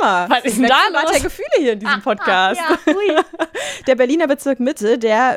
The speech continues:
Speaker 1: will Open Airs nämlich vereinfachen, weil in Deutschland natürlich auch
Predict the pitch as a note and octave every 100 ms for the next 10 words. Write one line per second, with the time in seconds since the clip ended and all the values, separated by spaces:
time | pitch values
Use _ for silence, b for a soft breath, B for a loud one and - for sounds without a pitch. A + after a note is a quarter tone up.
0 | F#3 G#3+ B3+ C4 - G#3 G#3+ F#3+ G#3+ A3+
1 | G#3 G#3+ G#3+ - E3 C4+ A#3 D4 C#4 -
2 | F3+ F#3 A#3 D4 - E3 E3+ G3+ G3 F3+
3 | D3+ G#3+ G3+ - F#3 A#3 C#4+ D#4